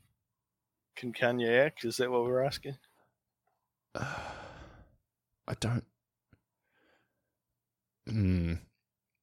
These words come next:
Speaker 2: He's gone too deep. He's too much like Prince now, where he could show up in things.
Speaker 1: But you just have to be Kanye.
Speaker 2: We can't. I don't think he has the empathy to be anything else, to pretend to be anything else but himself now.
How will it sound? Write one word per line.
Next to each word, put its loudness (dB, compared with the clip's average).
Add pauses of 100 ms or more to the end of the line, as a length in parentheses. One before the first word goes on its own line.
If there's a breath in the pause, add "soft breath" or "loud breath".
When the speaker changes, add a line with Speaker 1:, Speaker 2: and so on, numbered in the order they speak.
(680)
Speaker 2:
He's 8
gone 10
too 8
deep. 6 (360 loud breath)
He's 6
too 8
much 4
like 6
Prince 2
now, 6
where 4
he 6
could 4
show 8
up 6
in 4
things. -4 (1900)
Speaker 1:
But -2
you -2
just -4
have -4
to -14
be -8
Kanye. -6 (420)
Speaker 2:
We 4
can't. 6 (140)
I 8
don't 6
think 0
he 4
has 6
the 4
empathy 4
to 4
be 6
anything 4
else, 4
to 2
pretend 6 (120)
to 6
be 4
anything 8
else 4
but 6
himself 4
now. 0